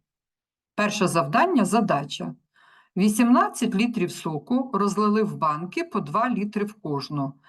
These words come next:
Скільки банок заповнили соком? Запишемо умову до цієї задачі.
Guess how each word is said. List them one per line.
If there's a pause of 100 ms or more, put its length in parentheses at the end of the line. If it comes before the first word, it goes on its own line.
(160)
Скільки
банок
заповнили
соком? (800)
Запишемо
умову
до
цієї
задачі.